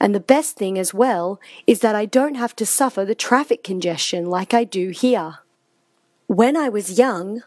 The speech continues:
I was curious about what kind of people Westerners are and the life they have, and now I think I want to experience it for the rest of my life.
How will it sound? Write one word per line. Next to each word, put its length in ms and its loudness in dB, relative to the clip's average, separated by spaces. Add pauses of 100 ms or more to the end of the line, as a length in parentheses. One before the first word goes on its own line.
(160)
I 100 6
was 200 0
curious 760 0
about 380 -2
what 300 0
kind 240 2
of 120 -8
people 460 0
Westerners 580 0
are 400 -4
and 160 4
the 60 0
life 400 -2
they 200 -2
have, 460 -6 (380)
and 160 4
now 240 2
I 100 0
think 380 -4
I 80 -2
want 300 -2
to 100 -2
experience 920 -2
it 160 0
for 120 -4
the 120 -2
rest 360 0
of 80 0
my 180 0
life. 600 -6